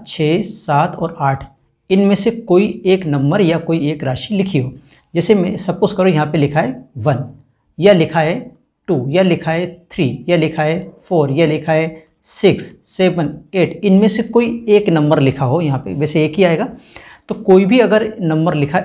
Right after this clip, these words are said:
इनमें से वन, टू, थ्री, फ़ोर, सिक्स, सेवन, एट में से कोई भी नंबर लिखा है, it means आपके अंदर प्यार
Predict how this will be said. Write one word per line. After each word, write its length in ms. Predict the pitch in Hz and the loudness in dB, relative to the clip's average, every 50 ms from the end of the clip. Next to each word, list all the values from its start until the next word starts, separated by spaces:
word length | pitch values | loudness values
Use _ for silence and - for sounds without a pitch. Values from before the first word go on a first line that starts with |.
| - | 2
इनमें 220 | 220 196 180 - - | 2 4 4 4 2
से 180 | - - 139 127 | 2 0 -2 -2
वन, 240 | 120 160 180 190 185 190 | 0 2 2 2 2 2
टू, 160 | 190 175 175 175 175 | 2 0 0 0 0
थ्री, 200 | 156 160 180 185 | 0 0 0 0
फ़ोर, 340 | 180 - 156 156 165 165 170 | -2 -2 -2 0 0 0 -2
सिक्स, 300 | - - 180 185 180 - | -4 -4 -4 -4 -4 -6
सेवन, 320 | - 160 143 147 170 - - | -4 -2 -2 -2 -2 -2 -2
एट 200 | - 170 165 - | -2 -2 -2 -2
में 60 | 170 180 | -2 -2
से 80 | 190 202 | -2 -4
कोई 320 | - - - 170 165 160 | -4 -2 0 2 2 4
भी 120 | 147 214 | 4 4
नंबर 260 | 226 - 175 165 170 151 | 4 4 2 2 0 0
लिखा 240 | 143 135 - 151 | 0 -2 -4 -4
है, 240 | 139 147 185 254 - - - - - - - - - 185 | -4 -4 -4 -4 -4 -8 -12 -16 -18 -20 -20 -8 -6 -4
it 120 | 180 - 165 | 0 0 2
means 300 | 151 151 185 254 262 247 - - - - - - _ - | 2 4 6 6 4 4 2 -4 -10 -14 -18 -16 _ -2
आपके 420 | 156 156 160 156 - - - 196 202 196 - | 0 0 0 -2 -4 -2 0 0 0 0 -2
अंदर 400 | 165 156 147 143 147 190 220 285 - - - _ _ _ _ _ _ - | -2 -2 0 0 0 -2 -4 -6 -10 -14 -18 _ _ _ _ _ _ -4
प्यार 320 | 170 160 165 180 208 208 | 0 2 2 2 2 0